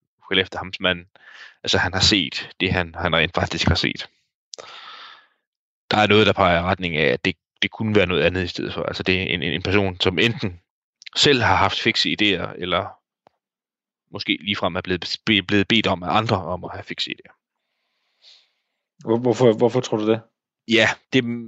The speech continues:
Speaker 1: det, det man og jeg dermed har gættet på, det er, at det har handlet om, at man skulle have politiet til at efter-,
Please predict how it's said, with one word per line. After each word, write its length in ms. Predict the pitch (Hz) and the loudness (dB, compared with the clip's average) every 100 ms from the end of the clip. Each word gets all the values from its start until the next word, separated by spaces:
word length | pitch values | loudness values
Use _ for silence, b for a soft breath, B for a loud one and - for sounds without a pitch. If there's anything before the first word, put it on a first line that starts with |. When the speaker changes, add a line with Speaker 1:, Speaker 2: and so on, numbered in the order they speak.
| 107 | 0
Speaker 1:
det, 320 | 131 117 110 _ _ - | 0 0 -10 _ _ 0
det 120 | 127 120 120 117 87 _ _ _ _ _ _ | 2 2 -6 -14 -20 _ _ _ _ _ _
man 460 | 110 117 117 127 127 | -2 2 2 0 -6
og 160 | 104 104 | -4 2
jeg 280 | 107 113 113 | 4 4 4
dermed 320 | 104 101 104 | 2 2 0
har 160 | 85 95 | -2 -4
gættet 320 | 107 98 98 | -2 -2 -4
på, 180 | 101 90 | -10 -4
det 180 | 107 98 | -2 0
er, 140 | 101 | 0
at 240 | 95 90 - | -2 -4 -4
det 80 | |
har 100 | 87 | -4
handlet 320 | 95 104 107 95 | -2 0 0 0
om, 200 | 98 78 | -4 -8
at 160 | 92 | -10
man 120 | 90 | -8
skulle 220 | 95 - 90 | -8 -10 -10
have 40 | |
politiet 420 | - 98 - 104 | -10 -6 -4 -2
til 120 | - | 0
at 100 | 82 | 2
efter-, 280 | 67 - 92 | 2 0 -2